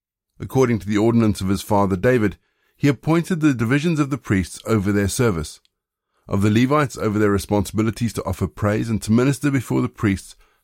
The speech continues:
following the daily requirement, and of the gatekeepers by their divisions with respect to each gate, for this had been the command of David the man of God. They did not turn aside from the king's command regarding the priests and the Levites, concerning any matter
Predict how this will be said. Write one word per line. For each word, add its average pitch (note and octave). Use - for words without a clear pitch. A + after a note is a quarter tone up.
following C#3+
the C#3
daily G2+
requirement, G2
and C3
of D3+
the C#3+
gatekeepers B2
by G#2
their G2+
divisions G2
with F#2+
respect G#2+
to G#2
each -
gate, A2
for -
this D#3
had D3
been C3+
the A2
command G2
of E2+
David E2+
the F#2+
man F2+
of E2+
God. G2+
They A#2+
did C3+
not C#3+
turn B2+
aside A#2+
from G2+
the G2+
king's G#2+
command G2+
regarding A2
the G2
priests -
and A2+
the A2+
Levites, F2+
concerning B2
any C#3+
matter F2+